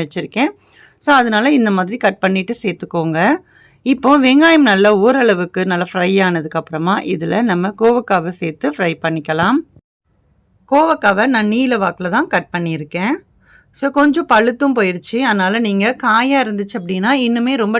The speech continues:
டேஸ்ட் ரொம்ப நல்லா இருக்கும். So கோவக்காவை பொறுத்த அளவு பார்த்தீங்க அப்படின்னா உடனேவே சீக்கிரம் பழுத்துரும். So அதனால நம்ம வாங்கிட்டு வந்த உடனே செஞ்சாதான் கரெக்டா இருக்கும். So இப்போ வெங்காயம் நல்லா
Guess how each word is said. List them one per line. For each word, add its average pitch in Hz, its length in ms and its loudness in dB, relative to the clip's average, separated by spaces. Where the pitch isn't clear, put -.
டேஸ்ட் 220 360 -2
ரொம்ப 202 220 -2
நல்லா 170 300 2
இருக்கும். 214 360 -4
So 254 80 -2
கோவக்காவை 311 520 4
பொறுத்த 220 260 0
அளவு 214 240 2
பார்த்தீங்க 196 320 -2
அப்படின்னா 180 320 -4
உடனேவே 247 440 0
சீக்கிரம் 226 420 -6
பழுத்துரும். 180 600 -2
So 247 140 -4
அதனால 208 340 2
நம்ம 226 260 0
வாங்கிட்டு 262 440 0
வந்த 214 220 0
உடனே 214 220 -2
செஞ்சாதான் 180 480 -2
கரெக்டா 165 400 -4
இருக்கும். 185 360 -6
So 247 140 -2
இப்போ 247 220 0
வெங்காயம் 247 460 2
நல்லா 220 200 2